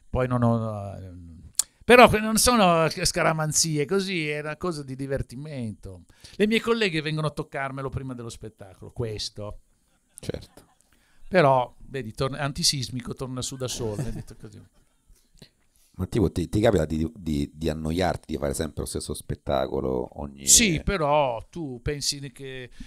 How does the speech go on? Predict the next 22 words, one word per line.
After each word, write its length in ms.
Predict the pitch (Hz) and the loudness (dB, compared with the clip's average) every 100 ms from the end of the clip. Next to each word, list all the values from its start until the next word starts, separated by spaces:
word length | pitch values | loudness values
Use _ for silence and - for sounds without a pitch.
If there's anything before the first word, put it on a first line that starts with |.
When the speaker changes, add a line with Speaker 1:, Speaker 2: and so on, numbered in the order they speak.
| - | -12
Speaker 1:
eh, 120 | 131 | -8
ti 120 | 131 | -4
dai 180 | 160 156 | 0 2
delle 180 | 151 151 | 2 4
sfide, 460 | - - 165 117 117 | 4 4 -4 -6 -8
no? 300 | 135 127 _ _ | -10 -12 _ _
Magari 300 | 147 160 196 | -8 -6 -4
c'è 120 | - | -6
un, 80 | 165 _ | -8 _
davanti 380 | 143 156 175 170 | -10 -8 -8 -10
a 40 | |
te 120 | 180 | -8
c'è 200 | 170 151 135 _ | -8 -8 -10 _
millecinquecento, 1200 | 160 196 175 - _ _ - 190 151 - 165 139 | -10 -8 -8 -12 _ _ -2 0 0 -2 -4 -4
duemila 360 | 123 170 175 160 | 2 2 2 -4
persone 480 | - - - 113 117 - _ | -8 -12 -10 -10 -10 -14 _
e 120 | - 190 | -18 -8
tu 280 | 247 233 - _ | -6 -6 -10 _
dici, 260 | - 170 - | -10 -8 -8
"Ma 100 | 165 | -8
stasera 480 | - 185 170 208 190 | -6 0 0 0 -2
c'è 260 | - 175 | -2 -4